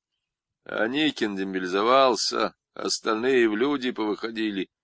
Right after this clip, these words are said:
Идет Пантелеев в генштабе, Райзман, доцент, квартиру получил.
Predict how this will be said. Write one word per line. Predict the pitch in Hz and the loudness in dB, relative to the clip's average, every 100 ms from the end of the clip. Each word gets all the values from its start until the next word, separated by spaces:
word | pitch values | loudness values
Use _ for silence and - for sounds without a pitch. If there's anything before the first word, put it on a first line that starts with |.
| _ _ _ _ _ _ | _ _ _ _ _ _
Идет | 104 113 113 139 143 117 | -10 -6 2 4 4 4
Пантелеев | - 131 110 131 139 143 139 123 | 2 2 2 -2 2 4 4 2
в | 92 90 | 0 -4
генштабе, | 117 120 98 - - 120 120 113 98 92 90 | 0 0 -2 -6 -2 4 6 4 2 0 2
Райзман, | 104 139 143 135 98 120 113 95 87 | 4 6 6 4 0 -2 -2 -2 -2
доцент, | 113 95 - 131 127 117 95 | -2 -2 -2 2 4 2 -2
квартиру | - 120 107 - 135 127 | -6 -4 -4 -4 -2 -2
получил. | 110 127 120 - 127 110 | 0 0 -2 -2 0 0